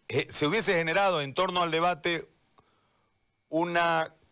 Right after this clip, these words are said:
corriente para hacerlo ganador a Mesa del debate. Eh, estratégicamente uno, no sé, pues, ¿no? Pero, <laughs> eh, uno aprende política mientras la mira y, y a veces lo conceptual escrito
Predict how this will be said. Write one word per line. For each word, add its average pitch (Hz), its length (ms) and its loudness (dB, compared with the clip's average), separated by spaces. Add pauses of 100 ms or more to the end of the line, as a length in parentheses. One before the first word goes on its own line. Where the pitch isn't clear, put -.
corriente 180 600 0
para 127 240 0
hacerlo 180 460 -2
ganador 143 340 -2
a 135 60 -2
Mesa 117 320 -4
del 80 160 -8
debate. - 420 -12 (2000)
Eh, 98 220 -6 (680)
estratégicamente 233 840 0
uno, 208 340 -2
no 180 160 0
sé, 160 240 0
pues, 120 300 -4
¿no? 139 180 -6
Pero, 131 180 2
<laughs> - 680 -8
eh, 135 220 -2 (240)
uno 175 260 2
aprende 170 400 0
política 151 480 -2
mientras 131 300 0
la 113 120 0
mira 165 460 0
y, 107 240 -8
y - 140 -2
a - 60 2
veces 165 380 -4 (440)
lo 143 220 0
conceptual 151 760 0
escrito 175 720 -2